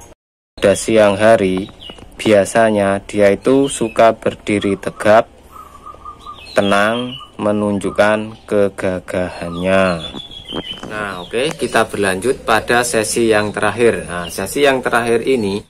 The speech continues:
bagaimana sih ciri-ciri perkutut korowelang yang bagus? Oke, jika kalian menemui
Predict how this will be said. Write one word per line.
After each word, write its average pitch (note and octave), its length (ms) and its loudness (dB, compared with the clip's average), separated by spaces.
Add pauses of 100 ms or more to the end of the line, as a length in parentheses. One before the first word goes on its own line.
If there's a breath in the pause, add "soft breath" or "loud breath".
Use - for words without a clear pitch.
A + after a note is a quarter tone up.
bagaimana G#2+ 600 0
sih D3 160 0
ciri-ciri A#2+ 720 0
perkutut A2+ 640 0
korowelang G#2+ 560 0
yang G2 160 -2
bagus? G2 640 -8
Oke, G2+ 400 2
jika A#2+ 320 -2
kalian A#2 480 2
menemui A2 720 -2